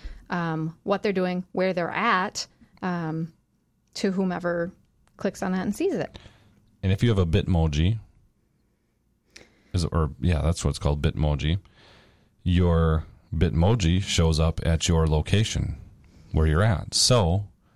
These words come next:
Speaker 2: not only do I know where this person's at, I can see exactly what they're posting all the time. So not only can you be tracked,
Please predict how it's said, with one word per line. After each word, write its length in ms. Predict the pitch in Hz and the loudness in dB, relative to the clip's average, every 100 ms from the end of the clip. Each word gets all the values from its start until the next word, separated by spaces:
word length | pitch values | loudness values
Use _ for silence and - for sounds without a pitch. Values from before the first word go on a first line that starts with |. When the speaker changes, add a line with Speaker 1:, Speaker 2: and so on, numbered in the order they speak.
| _ - _ _ - | _ -20 _ _ -2
Speaker 2:
not 180 | 82 85 | 0 2
only 400 | 87 85 80 78 - _ _ _ 82 | 2 2 0 -2 -8 _ _ _ -4
do 240 | 87 87 | 0 2
I 160 | 80 80 | 2 2
know 280 | 85 104 101 | 2 2 2
where 160 | 90 | 0
this 180 | 80 76 | 0 -2
person's 400 | 90 78 78 71 | -2 -2 -2 -2
at, 260 | 73 87 - - | -2 -2 -6 -6
I 500 | 82 82 80 76 80 - _ _ _ _ _ _ _ _ _ | -2 0 0 -2 -4 -8 _ _ _ _ _ _ _ _ _
can 160 | - 85 | -4 0
see 520 | - 131 110 101 107 - _ _ _ _ _ _ _ _ _ _ _ _ | 2 2 2 0 -4 -10 _ _ _ _ _ _ _ _ _ _ _ _
exactly 800 | 90 82 80 80 82 82 80 78 - _ _ - | -6 -2 -2 0 0 0 0 -2 -6 _ _ -8
what 280 | 85 85 - | -2 -2 0
they're 220 | 85 78 | -2 0
posting 540 | - 120 - 80 69 - - | 0 0 0 -2 -2 -6 -6
all 140 | 80 78 | -2 -2
the 80 | 71 | -2
time. 400 | 80 73 73 76 _ _ _ _ _ _ _ _ | -2 0 -2 -6 _ _ _ _ _ _ _ _
So 520 | - - 82 80 78 78 | -14 -4 0 0 0 0
not 220 | 80 82 | 0 0
only 160 | 82 | 0
can 160 | 76 - | 0 0
you 80 | 78 | 0
be 100 | 78 | 0
tracked, 640 | - 147 151 147 - | 0 2 2 -4 -10